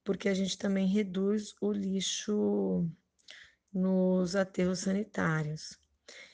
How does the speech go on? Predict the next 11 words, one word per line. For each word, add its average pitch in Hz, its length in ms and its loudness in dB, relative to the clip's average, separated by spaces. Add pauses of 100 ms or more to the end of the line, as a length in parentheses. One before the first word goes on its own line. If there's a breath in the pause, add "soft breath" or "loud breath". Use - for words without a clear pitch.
(440 loud breath)
E, 170 680 0 (320 loud breath)
e 180 80 -4
também 220 760 2 (140)
fazer 208 320 0
corretamente 214 840 2
o - 160 0
destino 202 560 0
dos, 220 520 -2 (840 soft breath)
é, 170 300 0
resíduos 175 1400 0
chamados 165 580 -2